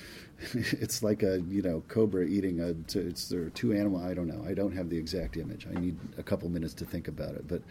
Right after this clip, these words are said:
they're willing to lose a leg as long as Obama loses an, a, a foot, <laughs> you know. Um, so I think they're just gonna keep pounding deadline after deadline after deadline so that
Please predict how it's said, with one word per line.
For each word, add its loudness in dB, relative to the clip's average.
they're 8
willing 12
to 6
lose 8
a -2
leg 0
as -6
long 0
as -2
Obama 0
loses -2
an, -2
a, -10
a -4
foot, -8
<laughs> -18
you 10
know. 4
Um, 2
so -4
I -2
think 4
they're 6
just 0
gonna 0
keep -2
pounding 4
deadline 4
after -4
deadline 2
after -6
deadline 0
so 0
that 0